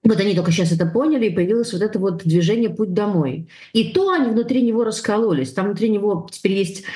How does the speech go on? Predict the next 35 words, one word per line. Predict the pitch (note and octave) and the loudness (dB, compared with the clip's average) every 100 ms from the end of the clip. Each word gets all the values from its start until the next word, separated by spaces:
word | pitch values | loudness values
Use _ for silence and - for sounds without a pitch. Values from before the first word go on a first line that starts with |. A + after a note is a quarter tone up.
| - - | -14 -10
э, | - E3+ | -4 -2
фракция | F#3+ A3+ G#3+ - G3 | 0 0 0 -2 0
женщин, | G3+ A3 G#3+ F#3 | 2 0 0 0
которые | F3 F3 F#3+ | 0 0 -2
против | F3 E4 D#4+ B3 | 0 -2 0 0
войны, | E3 F3+ F#3 F#3 D#3+ A#2 A2+ - _ _ _ - | 2 2 2 2 2 0 -6 -12 _ _ _ -2
а | E3 | 0
фракция | C#4+ E4 D#4+ | 0 0 0
женщин, | B3+ A3 F#3+ | 0 -2 -2
которые | F#3 B3 C4 | -2 -2 0
только | C#4 C#4 | 0 0
за | A3 A#3 | 0 0
отпуск. | G3 - - A2+ - - _ _ - | 0 -2 -8 -14 -14 -20 _ _ -6
То | C#4 | -4
есть | C4 | -2
пусть | C4+ B3+ | -2 0
вернётся, | B3 B3+ F#4 - B3 | 0 0 0 -2 -2
отдохнёт | G3 G3+ - D4+ E4+ - _ _ _ _ | 0 -2 0 0 -2 -6 _ _ _ _
и | A3 D4 | 0 2
уедет, | C4+ F#3+ G3+ E3 D#3+ | 2 0 0 0 0
или | E3 E3+ | 2 2
вернётся, | E3 F#3 A#3 E4 - G#3 | 2 0 0 0 -2 -2
и | E3 | -2
пусть | A#3+ | -2
другие | A3 E3+ E3+ F#3 | 0 0 0 0
поедут. | E3+ D#3+ D#3+ C#3+ C#3 | 2 2 2 -2 -4
Вой-, | D#3+ E3+ | -2 0
во-, | D#3+ F3 E3+ E3 | 2 2 0 -2
как | F3+ | -2
бы | E3 | -2
против | G3+ - | -2 -2
войны | G#3 A#3+ C4+ | 0 2 0
ничего | F#3 F3+ F#3+ | 0 -2 -2
не | G3 F#3+ | 0 0
имею. | F3+ E3+ E3+ | 2 0 -2